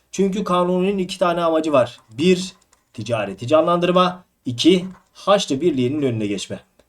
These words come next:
Doğrudur. Ancak son seferi Otranto değil, Kanuni'nin son seferi Ziget vardır.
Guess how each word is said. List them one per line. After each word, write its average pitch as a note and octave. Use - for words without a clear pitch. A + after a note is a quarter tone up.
Doğrudur. A#2+
Ancak F#3
son -
seferi D#3
Otranto C#3
değil, F#3
Kanuni'nin A3
son F3+
seferi C#3+
Ziget A#2
vardır. G2